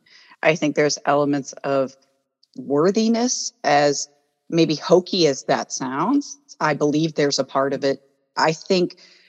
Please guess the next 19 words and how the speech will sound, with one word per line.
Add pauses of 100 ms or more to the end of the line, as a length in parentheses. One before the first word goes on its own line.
(300)
um, (340)
I,
uh,
I
have
a
curiosity
about
where
perfectionism
ends
and
imposter
syndrome
takes
over. (540)
Um, (1040)
but,
but